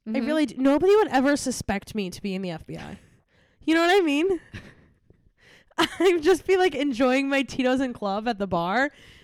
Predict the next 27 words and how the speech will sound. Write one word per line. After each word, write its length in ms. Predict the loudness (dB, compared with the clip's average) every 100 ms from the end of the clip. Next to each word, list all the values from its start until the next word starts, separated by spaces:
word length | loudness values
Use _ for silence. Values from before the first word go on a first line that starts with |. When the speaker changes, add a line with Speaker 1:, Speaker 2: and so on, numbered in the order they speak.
| -6
Speaker 1:
and 160 | -2 -2
Speaker 2:
And 80 | -2
Speaker 1:
then 60 |
Speaker 2:
be 20 | 0
like, 120 | 2
Speaker 1:
I'd 100 | 4
be 140 | 4
Speaker 2:
"Freeze! 100 | 4 4
Speaker 1:
spying 380 | 4 4 2
on 160 | -2 -2
you. 160 | 2 2
Speaker 2:
F 140 | 4
B 100 | 4
I!" 460 | 4 2 2 2 2 -2 -2 -4 -4 -2
Speaker 1:
<laughs> 1600 | 0 2 2 0 -2 -2 -2 -2 -2 -4 -6 -6 -12 0 2
Imagine 340 | 4 2 2 -2 0
me 180 | 4 4
with 120 | 4
a 60 |
badge, 320 | 0 0 0 0
and 120 | -2
I 60 | -2
would 140 | -4
just, 40 |
like, 160 | -8 -10 -16 -8 -8
<laughs> 120 | -6
"F 220 | -4